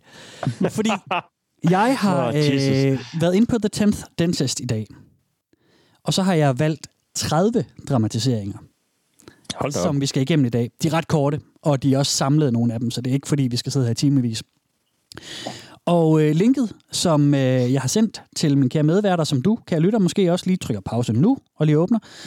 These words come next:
Speaker 1: øhm, jamen der har vi så simpelthen, øh, delt de her tredive ting op i tre emner.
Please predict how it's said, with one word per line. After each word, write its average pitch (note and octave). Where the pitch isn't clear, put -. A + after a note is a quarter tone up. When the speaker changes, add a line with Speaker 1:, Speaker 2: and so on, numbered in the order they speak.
Speaker 1:
øhm, D3
jamen D#3+
der G#3+
har G3+
vi D3
så F#3+
simpelthen, G3+
øh, C3+
delt C3
de F#3
her F#3
tredive F#3+
ting F#3+
op F#3
i -
tre F#3+
emner. C3